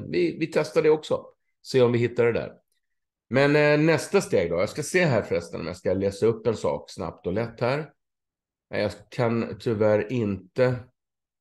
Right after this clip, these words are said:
just nu här göra sån här share screen som ni ser här. Men ni får helt enkelt lita på mig att jag inte hittar på det utantill.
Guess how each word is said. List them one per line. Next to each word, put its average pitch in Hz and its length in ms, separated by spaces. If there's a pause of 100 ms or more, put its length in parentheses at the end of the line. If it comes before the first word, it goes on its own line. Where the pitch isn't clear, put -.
(580)
just 117 440
nu 107 280
här 98 360
göra 95 680
sån 98 160
här 90 80
share 101 400
screen 123 400
som 104 160
ni 107 80
ser 156 320
här. 101 180
Men 85 200
ni 131 100
får 147 100
helt 139 180
enkelt 120 220
lita 120 300
på 139 100
mig 92 80
att 87 140
jag 92 100
inte 90 140
hittar 95 200
på 113 200
det 98 80
utantill. 90 540